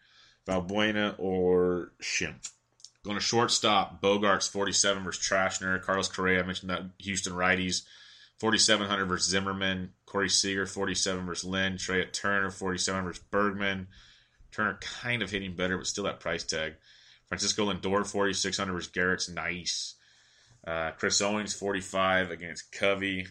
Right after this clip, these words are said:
outfield shortstop eligible. Gene Sakura, forty-five. Look how expensive the shortstops are.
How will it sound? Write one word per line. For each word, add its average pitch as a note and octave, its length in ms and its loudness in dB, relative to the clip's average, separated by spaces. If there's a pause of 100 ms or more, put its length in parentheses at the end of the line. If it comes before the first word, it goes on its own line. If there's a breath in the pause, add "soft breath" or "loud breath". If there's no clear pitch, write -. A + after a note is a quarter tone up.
outfield F2 340 -6
shortstop E2 540 -6
eligible. F#2+ 720 -2 (380 soft breath)
Gene F#2 180 -4
Sakura, G2+ 480 2
forty-five. F#2+ 720 -2
Look A2+ 160 -6
how G#2 100 -4
expensive F#2+ 680 -6
the E2 140 -10
shortstops - 720 -6
are. A1 220 -16